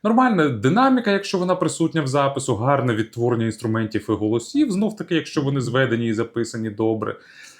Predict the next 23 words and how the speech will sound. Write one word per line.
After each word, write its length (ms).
А, 360
уявна 320
сцена 260
трохи 280
більше 420
середнього 600
за 100
шириною 420
і 40
глибиною, 580
не 260
супер 360
якась 320
велика, 520
але 280
дуже 600
охайно 640
побудована, 800
тому 260
в 60
цілому 580
непогане 840
відчуття 760